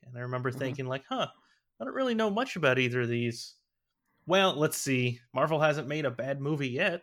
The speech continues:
Speaker 1: so, I mean, that's still my mindset, right? Like,
Speaker 2: Yeah,
Speaker 1: they haven't
Speaker 2: it's
Speaker 1: made
Speaker 2: true.
Speaker 1: a bad movie, so I'm
Speaker 2: Tw-,
Speaker 1: good.
Speaker 2: twenty-one movies in.
Speaker 1: Mm-hmm. Yeah.
Speaker 2: No, twenty movies in. I mean, twenty-one for you guys. I'm assuming Captain Marvel's not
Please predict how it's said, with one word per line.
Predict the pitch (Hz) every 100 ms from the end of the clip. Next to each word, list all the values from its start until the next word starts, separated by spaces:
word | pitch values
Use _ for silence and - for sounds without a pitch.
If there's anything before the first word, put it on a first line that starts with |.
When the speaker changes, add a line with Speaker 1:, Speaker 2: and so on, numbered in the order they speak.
| _
Speaker 1:
so, | - 147 139 143 139 - - - - _ _ -
I |
mean, | 143 139 127 - _ -
that's | - 139
still | - 190
my | 190 175
mindset, | 190 143 123 123 139 -
right? | 139 185 190
Like, | 160
Speaker 2:
Yeah, | 196
Speaker 1:
they | 156
haven't | 175
Speaker 2:
it's | 165
Speaker 1:
made | 165 196
Speaker 2:
true. | 190
Speaker 1:
a |
bad | 151 151 143
movie, | 147 135 120 110 - -
so | - 143 117 120 123
I'm | 135 135
Speaker 2:
Tw-, |
Speaker 1:
good. | 175 190 139
Speaker 2:
twenty-one | - 143 160 160
movies | 165 175 165
in. | 190 143 139 - - - - - _ _ -
Speaker 1:
Mm-hmm. | 147 185 254 220 _ -
Yeah. | 226 - - - _ _ _ _ _ -
Speaker 2:
No, | 135
twenty | 120 147 127
movies | 120 110 107
in. | 107 - _ _ -
I | 147
mean, | 143 131 -
twenty-one | - 208 202 170
for | 131
you | 131 135
guys. | 107 101 104
I'm | 135
assuming | 139 170 139
Captain | 147 113
Marvel's | 120 110 113 123
not | 120 113 -